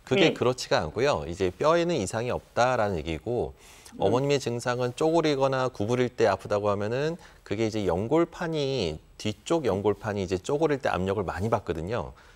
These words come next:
Speaker 1: 그래서
Speaker 2: 네.
Speaker 1: 물렁뼈의 그 연골판이 뒤쪽에 아주 심하게 어긋나거나 찢어졌을 때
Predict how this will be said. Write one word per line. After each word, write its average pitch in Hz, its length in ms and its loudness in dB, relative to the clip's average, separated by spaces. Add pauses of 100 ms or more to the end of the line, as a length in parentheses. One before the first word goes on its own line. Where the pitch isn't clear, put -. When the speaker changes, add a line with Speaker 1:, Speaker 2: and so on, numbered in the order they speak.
(200)
Speaker 1:
그래서 160 220 4
Speaker 2:
네. 131 60 2
Speaker 1:
물렁뼈의 123 920 2
그 95 180 -2
연골판이 117 540 -2
뒤쪽에 104 360 -6
아주 87 160 -2
심하게 160 720 -2
어긋나거나 107 600 0
찢어졌을 139 580 -2
때 165 300 0